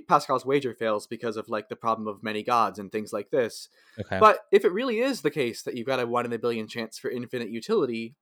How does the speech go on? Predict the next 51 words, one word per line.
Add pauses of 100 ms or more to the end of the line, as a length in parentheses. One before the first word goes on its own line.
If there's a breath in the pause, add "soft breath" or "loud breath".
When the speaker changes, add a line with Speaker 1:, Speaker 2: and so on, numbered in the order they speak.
Speaker 1:
I
don't
know.
I'm, (360)
I, (100)
I'll
take
it. (220)
How
much
do
you
want
me
to
pay
you
for
that?
<laughs>
Speaker 2:
Okay,
so
it's
a
different
Speaker 1:
Um,
Speaker 2:
kind
of
bet
in
that
sense. (720 soft breath)
You
feel
like.
Speaker 1:
Yeah. (100)
Speaker 2:
And
we,
we
could
argue
at
least
that,
like, (680 soft breath)
Pascal's
wager
involves
references
to
a